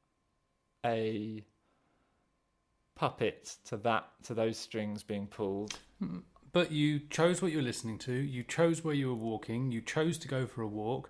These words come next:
Speaker 1: And I
Speaker 2: you chose to pay attention to the things that were around you.
Speaker 1: Yes, so I made, I present, I created the conditions whereby that was likely, but I couldn't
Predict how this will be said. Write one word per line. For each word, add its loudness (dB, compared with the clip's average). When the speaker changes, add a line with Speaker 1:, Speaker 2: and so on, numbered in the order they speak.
Speaker 1:
And -6
I -6
Speaker 2:
you -2
chose 4
to -10
pay 4
attention 2
to -4
the -2
things 0
that -2
were 2
around 2
you. -8
Speaker 1:
Yes, 6
so 6
I 8
made, 4
I 8
present, 4
I 10
created 4
the -6
conditions 0
whereby 2
that 2
was -6
likely, 2
but -2
I 4
couldn't -2